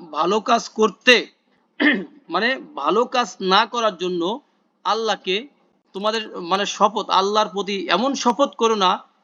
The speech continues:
যে আমি এই কাজ আর কোনোদিন করব না, মানে আল্লাহর কসম দিয়ে, এমন যেন না হয়।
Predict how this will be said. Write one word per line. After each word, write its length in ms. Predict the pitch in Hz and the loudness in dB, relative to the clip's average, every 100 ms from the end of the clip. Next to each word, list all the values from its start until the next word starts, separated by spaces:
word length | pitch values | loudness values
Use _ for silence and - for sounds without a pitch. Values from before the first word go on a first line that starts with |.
| _ _ _ 170 156 | _ _ _ -12 -4
যে 320 | 190 180 170 - _ _ - | -2 0 -4 -12 _ _ -2
আমি 240 | 180 196 | 0 2
এই 180 | 185 185 | 0 0
কাজ 260 | 190 175 | -2 -2
আর 100 | 170 | -4
কোনোদিন 340 | 160 175 180 175 | -4 -4 -2 0
করব 280 | 170 156 160 | 0 0 0
না, 220 | 135 - - | -2 -6 -2
মানে 140 | 175 | 2
আল্লাহর 340 | 175 170 170 165 | 4 4 0 -2
কসম 340 | 214 226 202 147 | -4 -2 -2 -2
দিয়ে, 160 | 127 _ 208 | -10 _ 0
এমন 260 | 226 269 | 2 0
যেন 140 | 220 202 | 0 0
না 100 | 165 | 0
হয়। 200 | 123 - | -2 -8